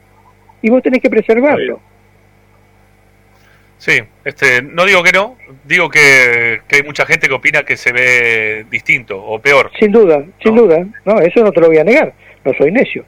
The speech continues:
Speaker 1: por supuesto. Por supuesto.
Speaker 2: Eh.
Speaker 1: Pero no me, no me preguntás de una obra que hicimos con Niro,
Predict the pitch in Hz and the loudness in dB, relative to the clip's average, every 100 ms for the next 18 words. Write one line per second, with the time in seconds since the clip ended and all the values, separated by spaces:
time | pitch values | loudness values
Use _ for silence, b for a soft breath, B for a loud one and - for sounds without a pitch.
0 | _ - 127 - 285 233 - - _ _ | _ -10 -8 -2 -2 -2 -6 -20 _ _
1 | _ _ _ _ _ - - 226 202 - | _ _ _ _ _ -20 -10 -10 -4 -4
2 | - B B B - - 160 190 190 226 | -6 B B B -6 0 2 0 0 0
3 | 226 196 214 254 220 214 214 254 220 202 | 0 0 0 2 2 2 2 2 2 2
4 | 208 208 226 202 165 160 - 190 170 165 | 2 2 2 0 0 -4 -2 -2 0 0
5 | 190 220 208 214 | 2 2 2 0